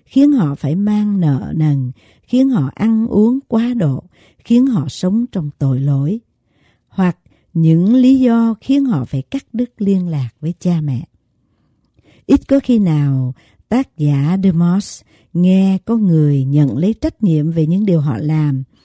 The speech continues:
đã khiến họ lâm vào hoàn cảnh khó khăn. Tác giả Nancy DeMoss nói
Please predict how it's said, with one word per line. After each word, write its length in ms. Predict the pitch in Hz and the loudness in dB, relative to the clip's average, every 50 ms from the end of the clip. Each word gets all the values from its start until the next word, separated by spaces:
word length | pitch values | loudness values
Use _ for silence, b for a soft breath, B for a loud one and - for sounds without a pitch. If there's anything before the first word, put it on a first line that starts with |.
| _ _ _ _ _ _ - | _ _ _ _ _ _ -10
đã 140 | - 151 | -8 -8
khiến 320 | 156 - - 233 247 254 269 | -8 -4 -2 0 0 0 0
họ 320 | 247 202 143 127 156 180 - - | 0 -2 -2 -4 -4 -8 -12 -8
lâm 320 | - 180 190 196 190 175 | -4 -2 0 0 0 -2
vào 160 | 160 147 139 | -2 -4 -4
hoàn 260 | 127 127 139 123 120 117 | -4 -4 -4 -6 -6 -6
cảnh 280 | - 127 120 123 135 | -6 -6 -6 -6 -6
khó 320 | 156 - - 156 139 160 170 - | -10 -10 -8 -8 -8 -8 -8 -10
khăn. 220 | - - 131 135 123 - _ _ _ _ _ _ _ _ _ _ _ _ _ _ _ _ _ _ _ _ _ _ _ _ _ _ _ _ _ _ _ _ _ _ _ _ _ _ _ | -10 -8 -8 -8 -10 -12 _ _ _ _ _ _ _ _ _ _ _ _ _ _ _ _ _ _ _ _ _ _ _ _ _ _ _ _ _ _ _ _ _ _ _ _ _ _ _
Tác 240 | - 233 269 - - | -2 -2 -2 -2 -2
giả 460 | 165 156 151 147 147 151 165 170 190 | -2 0 0 0 0 0 0 0 2
Nancy 460 | 202 196 190 185 185 - - 190 180 160 | 2 4 4 2 2 0 0 -2 0 0
DeMoss 480 | 165 151 147 151 151 160 165 - - 170 | 0 0 0 0 0 -2 -4 -6 -6 -4
nói 260 | 156 151 156 170 | -2 -2 -2 -2